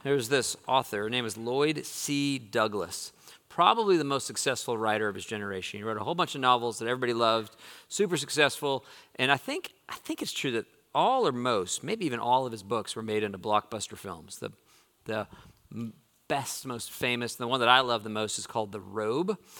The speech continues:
by Lloyd C. Douglas. Um, also, again, made into a movie. Probably the second best, uh, would be a, a book called The Magnificent Obsession. I'm curious, has anybody ever heard of either of those? It's been a while.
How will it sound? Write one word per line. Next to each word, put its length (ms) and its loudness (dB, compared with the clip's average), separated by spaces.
by 80 0
Lloyd 300 0
C. 160 -6
Douglas. 600 2
Um, 680 2
also, 340 0
again, 320 -4
made 140 -2
into 100 -6
a 60 -6
movie. 380 -4
Probably 260 -2
the 40 -4
second 380 0
best, 400 -2
uh, 220 2
would 120 -4
be 120 -2
a, 40 0
a 80 -8
book 320 -6
called 420 -4
The 100 -8
Magnificent 920 -8
Obsession. 680 -10
I'm 80 -8
curious, 320 0
has 120 -4
anybody 240 0
ever 140 -2
heard 300 0
of 100 -2
either 360 2
of 80 -8
those? 360 -4
It's 120 -12
been 160 -2
a 60 0
while. 440 0